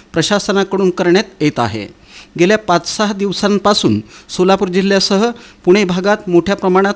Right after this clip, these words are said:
पाऊस सुरू आहे. सीना नदीमध्ये सोळा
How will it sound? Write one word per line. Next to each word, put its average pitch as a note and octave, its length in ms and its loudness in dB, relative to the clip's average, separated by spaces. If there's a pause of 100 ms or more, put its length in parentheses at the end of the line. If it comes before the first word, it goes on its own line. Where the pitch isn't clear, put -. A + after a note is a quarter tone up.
(140)
पाऊस F3+ 200 2 (140)
सुरू D#3+ 160 2
आहे. A2 280 -2 (380)
सीना G3 380 2
नदीमध्ये F#3+ 680 0 (320)
सोळा F#3+ 340 2